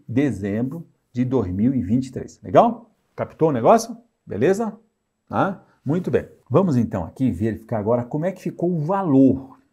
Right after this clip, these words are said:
Como é que ficou o valor? O valor ficou o seguinte. O salário de benefício, o salário de benefício, que vai ser cem por cento de todas as contribuições. Então já houve uma alteração.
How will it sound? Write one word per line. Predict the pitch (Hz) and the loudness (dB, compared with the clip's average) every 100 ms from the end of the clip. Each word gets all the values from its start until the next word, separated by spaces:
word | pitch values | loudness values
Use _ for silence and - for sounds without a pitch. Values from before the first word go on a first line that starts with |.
| _ | _
Como | - 180 | -6 -6
é | |
que | - | -6
ficou | 160 - 143 | -10 -2 0
o | 113 | 2
valor? | 117 104 87 - | 2 2 -2 -4
O | 139 | -2
valor | 180 170 147 | 2 4 4
ficou | 170 - 170 | 2 -4 -8
o | 165 | -6
seguinte. | - 160 107 90 - - _ _ _ _ _ _ _ _ _ _ _ _ _ _ - - - - _ _ | -8 -4 -2 -4 -10 -20 _ _ _ _ _ _ _ _ _ _ _ _ _ _ -20 -20 -20 -20 _ _
O | 175 | 0
salário | - 196 165 131 | 4 6 6 4
de | |
benefício, | 127 147 156 - 127 117 131 - - _ _ _ _ | 0 0 -2 -2 0 0 -2 -10 -14 _ _ _ _
o | - 175 | -4 -2
salário | 139 101 90 | 0 0 0
de | |
benefício, | 98 107 120 - 117 120 165 | 0 0 -2 -2 -4 -4 -14
que | - | -8
vai | 117 120 | -2 -2
ser | 117 104 85 - _ _ | 0 -4 -4 -10 _ _
cem | _ - - - 185 208 233 | _ -18 -16 -2 2 2 0
por | 196 156 | -4 -12
cento | - 120 107 | -4 -4 -4
de | 104 104 | -10 -12
todas | _ 143 170 135 | _ 0 0 -2
as | 127 | -6
contribuições. | - 110 104 92 - 90 82 113 - - _ _ _ _ _ 120 | -6 -8 -8 -10 -10 -10 -8 -10 -12 -20 _ _ _ _ _ -4
Então | 120 160 | 0 2
já | 185 | 4
houve | 143 156 156 | 4 4 2
uma | 170 | -2
alteração. | 170 170 185 - 90 - | -2 -2 -4 -4 -6 -8